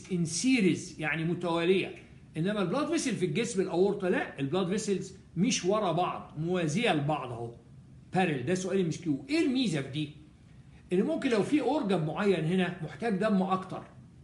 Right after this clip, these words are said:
توسع الفيسل بتاعته، ما يسمى بالفازو دايليتيشن، خلاص، فيروح له دم اكتر دون ان يؤثر على الاذر اورجنز. والعكس، لو الاورجن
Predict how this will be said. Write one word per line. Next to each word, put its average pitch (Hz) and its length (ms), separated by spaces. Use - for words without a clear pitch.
توسع 220 580
الفيسل 190 420
بتاعته، 160 460
ما 175 140
يسمى 190 500
بالفازو 226 880
دايليتيشن، 196 720
خلاص، 185 400
فيروح 190 360
له 185 60
دم 233 240
اكتر 277 360
دون 269 400
ان 214 200
يؤثر 202 520
على 156 160
الاذر 180 260
اورجنز. 180 600
والعكس، 156 480
لو 151 180
الاورجن 175 400